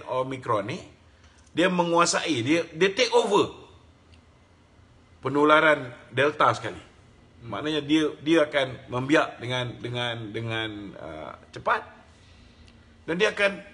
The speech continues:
Speaker 1: take over sekali. Kan? Siapa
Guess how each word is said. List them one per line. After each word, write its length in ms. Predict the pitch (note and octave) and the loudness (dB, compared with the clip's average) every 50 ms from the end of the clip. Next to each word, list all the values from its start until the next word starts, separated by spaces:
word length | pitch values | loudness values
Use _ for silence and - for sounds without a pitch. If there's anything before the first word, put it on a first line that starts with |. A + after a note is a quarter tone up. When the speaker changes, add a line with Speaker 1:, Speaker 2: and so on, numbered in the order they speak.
| - - - _ _ _ _ - | -20 -20 -20 _ _ _ _ -6
Speaker 1:
take 160 | - G3+ E3+ | -4 -4 -4
over 240 | D#3+ F3 D#3+ C#3 B2+ | -2 -2 -2 -2 -2
sekali. 240 | A#2+ - F#2 D#2+ - - - - _ - _ - - - _ - - _ _ _ _ _ _ _ _ _ _ _ _ - _ _ _ _ _ | -2 -6 -10 -14 -14 -18 -20 -20 _ -20 _ -20 -20 -20 _ -20 -20 _ _ _ _ _ _ _ _ _ _ _ _ -20 _ _ _ _ _
Kan? 140 | - D2 - - _ _ _ _ _ _ _ _ _ _ _ _ _ _ _ _ - _ _ _ _ _ _ _ _ _ _ _ _ _ _ _ | -20 -20 -20 -20 _ _ _ _ _ _ _ _ _ _ _ _ _ _ _ _ -20 _ _ _ _ _ _ _ _ _ _ _ _ _ _ _
Siapa 320 | - - - G3 F#3+ F3 | -10 -4 -4 -4 -2 -2